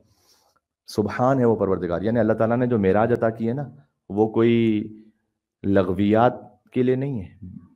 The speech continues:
बेमकसद काम नहीं है। अल्लाह ताला सुभान ऐसी बात से कि कोई बेमकसद काम करे, खास मकसद है इसका। सुभान अल्लज़ी असरा बिअब्दिही, जिसने सैर करवाई रात को अपने बंदे को। अब्द का लफ्ज़ है,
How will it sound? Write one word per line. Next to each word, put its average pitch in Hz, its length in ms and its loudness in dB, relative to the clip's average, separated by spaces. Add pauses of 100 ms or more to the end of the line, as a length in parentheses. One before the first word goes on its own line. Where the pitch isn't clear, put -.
(680)
बेमकसद - 1080 -2
काम 123 220 -2
नहीं 131 220 -6
है। - 360 -16
अल्लाह 101 160 -2
ताला 113 180 -2
सुभान 110 460 0
ऐसी 104 180 -2
बात 98 200 -2
से 110 100 -6
कि 104 100 -6
कोई 95 100 0
बेमकसद 87 480 -2
काम 82 220 -10
करे, - 220 -12
खास 90 280 -6
मकसद 87 300 -2
है 73 60 -2
इसका। - 220 -12 (640)
सुभान 107 640 0
अल्लज़ी 104 340 0
असरा - 320 -8
बिअब्दिही, 82 640 -8 (400)
जिसने 127 200 4
सैर 113 300 4
करवाई 107 340 2
रात 104 320 0
को - 80 -2
अपने - 200 -2
बंदे 82 380 -2
को। 76 120 -4
अब्द 110 300 0
का 110 100 0
लफ्ज़ 113 240 0
है, 117 100 -10